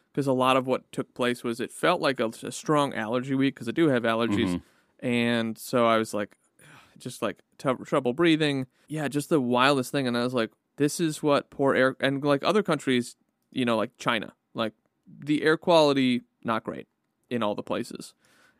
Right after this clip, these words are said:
Speaker 1: And just thinking about, this is abnormal because we're so used to really, really reasonable air quality that's only usually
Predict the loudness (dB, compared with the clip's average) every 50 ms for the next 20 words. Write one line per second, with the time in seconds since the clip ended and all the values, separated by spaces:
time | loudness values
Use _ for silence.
0 | _ -6 -4 -2 -2 -4 -4 0 0 0 0 0 -2 -2 0 0 0 0 -2 -6
1 | _ _ _ _ _ _ _ _ _ _ -2 0 0 0 2 2 2 4 4 4
2 | 4 2 2 0 -2 -8 -14 -20 -20 _ _ _ _ _ _ _ _ _ _ 0
3 | 2 4 4 4 4 2 2 2 2 2 0 0 -2 -2 -4 -4 -4 -4 -2 0
4 | 0 0 0 -2 -6 -6 -6 -4 0 0 0 0 0 -2 -4 -6 -8 _ _ _
5 | _ _ _ _ _ -16 -8 -4 0 0 2 2 2 0 0 -2 -6 _ _ _
6 | _ _ _ _ _ 4 6 6 6 6 4 2 2 2 0 0 -2 -2 0 0
7 | 2 2 0 0 0 0 0 2 2 2 0 0 -2 -2 -2 -2 -2 -2 -2 -2
8 | -4 -4 -4 -4 -6 -4 -4 -6